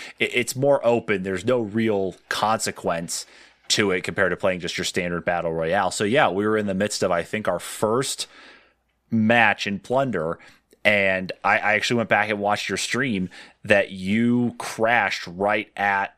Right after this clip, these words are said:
uh, like, right, well, you were on top of hospital and I was working my way back.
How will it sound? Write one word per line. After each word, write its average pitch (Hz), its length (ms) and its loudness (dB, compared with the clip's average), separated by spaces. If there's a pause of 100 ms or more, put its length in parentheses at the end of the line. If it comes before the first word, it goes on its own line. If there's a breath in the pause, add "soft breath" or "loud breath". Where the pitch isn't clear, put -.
uh, 87 440 0
like, 92 240 -4
right, 95 240 0
well, 95 340 -2
you 95 160 -2
were 101 100 0
on 92 120 -2
top 95 240 -2
of 82 80 -4
hospital 98 460 0
and 82 100 -4
I 85 40 -2
was 85 200 -6
working 92 200 -2
my 87 120 0
way 85 200 0
back. 101 380 -2